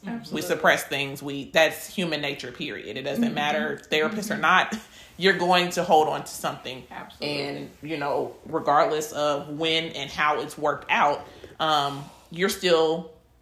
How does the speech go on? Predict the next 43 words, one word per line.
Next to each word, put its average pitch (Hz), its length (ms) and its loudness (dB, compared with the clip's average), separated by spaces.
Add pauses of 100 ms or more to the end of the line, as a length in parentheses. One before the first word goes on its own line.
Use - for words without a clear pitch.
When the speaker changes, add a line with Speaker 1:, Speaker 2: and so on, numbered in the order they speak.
(1700)
Speaker 2:
you're 185 120 0
still 208 260 4
able 180 240 4
to 202 100 -8
feel 170 200 0
those 135 200 -4
feelings 135 340 -8
as, 143 160 -10
as 139 300 -4
well 147 440 2
or 139 160 -2
as, 143 300 -8
as 135 160 -6
little 147 300 0
as 139 140 -4
you 139 80 -8
want 135 220 -8
to 147 80 -12
feel 139 240 -8
them. - 260 -12 (420)
Um, 135 360 -2
because 151 260 -8
it's 151 160 -8
just 147 220 -6
reality 143 640 0
and 123 400 -8
we're 143 100 -4
humans. 151 500 -6 (220)
Pe-, - 180 -12
we 147 140 -6
get 147 160 -2
our 147 80 4
feelings 165 360 -4
hurt. 180 360 -2
We 156 100 -8
hurt 156 200 -2
other 143 160 -4
people's 160 280 -10
feelings, 170 380 -4
may-, 156 260 -6 (140)
maybe 156 220 -2
not 151 240 -2
intentionally, 143 840 -8